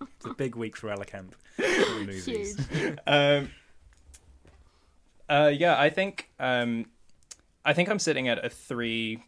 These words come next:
Speaker 3: for anticipation because I think, again, with some distance from Sean Baker's stuff,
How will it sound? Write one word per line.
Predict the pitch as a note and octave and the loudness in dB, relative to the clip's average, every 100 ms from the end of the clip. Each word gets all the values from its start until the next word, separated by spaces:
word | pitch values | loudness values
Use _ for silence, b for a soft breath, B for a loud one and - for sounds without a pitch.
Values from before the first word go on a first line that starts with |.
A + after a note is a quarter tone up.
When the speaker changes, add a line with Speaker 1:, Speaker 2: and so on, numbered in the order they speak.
| _ | _
Speaker 3:
for | - - A#2 G#2+ | -20 -8 -4 -4
anticipation | G#2 G#2 G#2+ G#2 G#2 G#2 G2+ | -6 -10 -10 -10 -8 -10 -12
because | G#2 - G2+ G2 - | -10 -8 -8 -6 -6
I | A#2 | -4
think, | - A2+ - - _ - | -4 -6 -6 -20 _ -6
again, | B2+ A#2 G#2+ G2+ - - | 0 0 0 -8 -10 2
with | D3 | 2
some | D3 C#3+ | 4 0
distance | A#2+ - C#3 - | 0 -4 -4 -6
from | - C#3 C3+ - | -4 -2 -4 -6
Sean | - C#3 | -2 0
Baker's | B2+ B2 B2 | 0 0 -2
stuff, | - C3+ - - | 0 0 -2 -20